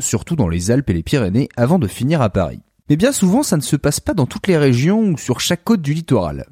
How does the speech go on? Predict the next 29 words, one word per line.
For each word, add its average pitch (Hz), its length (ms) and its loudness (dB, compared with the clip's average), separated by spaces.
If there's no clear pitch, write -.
D'ailleurs, 113 420 0
ça - 140 -6
passe 131 220 0
de 92 80 -2
plus 131 220 0
en 113 60 2
plus 104 140 -4
souvent 147 300 2
dans 110 140 2
d'autres 147 200 0
pays, 92 300 0
comme 85 140 -6
le 85 80 -2
Danemark, 104 440 2
la 95 100 2
Belgique 101 360 -2
et 110 60 2
la 90 80 0
Suisse - 320 -6
pour 104 160 2
l'édition 90 400 -4
deux 104 100 2
mille 190 160 2
vingt-deux, 120 320 2
mais 104 80 -6
c'est 127 180 -6
une 180 80 4
autre 208 140 0
histoire. - 400 -8